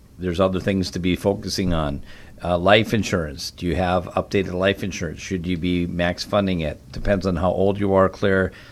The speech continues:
Sometimes we've been putting, you know, life insurance in, in place for funeral,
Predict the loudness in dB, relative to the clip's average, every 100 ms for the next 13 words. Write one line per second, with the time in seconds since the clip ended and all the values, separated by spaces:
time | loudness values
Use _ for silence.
0 | -12 -10 -4 -4 -2 -4 -2 -2 0 0
1 | 2 -2 -4 -10 -20 -12 -6 0 2 2
2 | 2 0 0 0 -4 -2 -4 -4 -2 0
3 | 0 -2 0 0 0 -2 0 2 2 -2